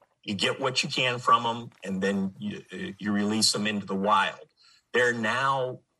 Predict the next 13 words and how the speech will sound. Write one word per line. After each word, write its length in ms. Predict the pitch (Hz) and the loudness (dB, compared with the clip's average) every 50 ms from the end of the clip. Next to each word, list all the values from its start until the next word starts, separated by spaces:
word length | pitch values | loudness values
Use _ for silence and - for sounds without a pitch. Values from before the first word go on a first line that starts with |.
| _ - | _ -6
an 100 | 101 101 | -2 -2
American, 840 | 95 95 95 101 107 117 123 123 - - 120 127 127 123 123 120 - | 0 0 2 2 2 2 0 -2 -4 -6 -6 -6 -6 -10 -12 -6 -2
probably 240 | 120 123 104 113 | -2 0 0 0
have 100 | 117 123 | 0 -2
a 60 | 127 123 | -2 -4
green 320 | 113 117 113 113 113 110 | -4 -2 -2 -2 -2 -4
card, 460 | 104 - 101 95 95 95 95 95 95 _ _ _ _ _ _ _ _ _ _ - - | -2 -2 0 2 2 2 0 -2 -6 _ _ _ _ _ _ _ _ _ _ -8 -4
and 120 | 113 113 | -2 0
no 160 | 104 117 117 | 2 2 2
way 140 | 120 117 117 | 2 2 0
to 120 | 107 110 104 | 0 0 0
support 460 | 101 - 107 101 - - 117 107 98 | 0 -2 -4 -6 -6 -2 -2 -2 -2
himself. 600 | 98 87 87 - - - - - - - - | -2 -2 0 0 0 0 -4 -8 -8 -12 -18